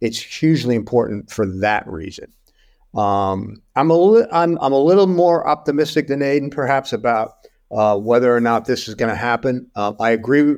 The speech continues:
I agree that pulling it off this week is a huge order, but there's also something about the, uh, that, that hard deadline of Christmas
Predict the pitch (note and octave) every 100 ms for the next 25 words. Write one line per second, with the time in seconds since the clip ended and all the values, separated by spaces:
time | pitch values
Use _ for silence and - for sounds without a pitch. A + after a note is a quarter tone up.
0 | A2+ A#2 A2 B2+ C#3 A#2+ G#2+ - _ _
1 | _ _ _ - C#3+ C3 A#2+ A#2 A2+ A2+
2 | A#2 - A#2 B2 A2 F#2+ F#2 - - B2+
3 | B2+ A#2+ - G#2 G#2+ A#2+ A#2 _ _ _
4 | _ - G#2+ - C3 C3 C3 E3 F#3 E3+
5 | B2+ D#3+ D#3+ D3 C#3 A2+ A2 - A#2 A#2+
6 | A#2+ _ - - - A2+ A2+ A#2 A2+ G#2+
7 | G#2 F#2+ - _ _ _ _ _ _ -
8 | A2+ G#2+ G#2+ A2 G#2+ - C3 B2+ A2+ B2
9 | B2+ A#2+ A2 G2+ F#2 - D3 C#3 A#2 F#2+